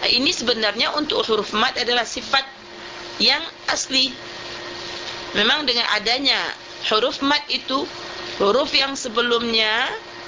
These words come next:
misalnya sebagai contoh, uh,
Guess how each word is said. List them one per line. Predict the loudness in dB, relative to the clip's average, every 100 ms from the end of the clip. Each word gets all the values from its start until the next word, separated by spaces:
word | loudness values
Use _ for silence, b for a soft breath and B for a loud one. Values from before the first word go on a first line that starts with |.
| -4
misalnya | 0 2 4 4 2 2 0 -4
sebagai | -2 0 0 2
contoh, | 2 2 0 0 -4 -12 -12 -12 -10 -10 -10 -10 -10 -10 -10 -10 -8 -8 B B B B B 2
uh, | 2 4 2 2 2 2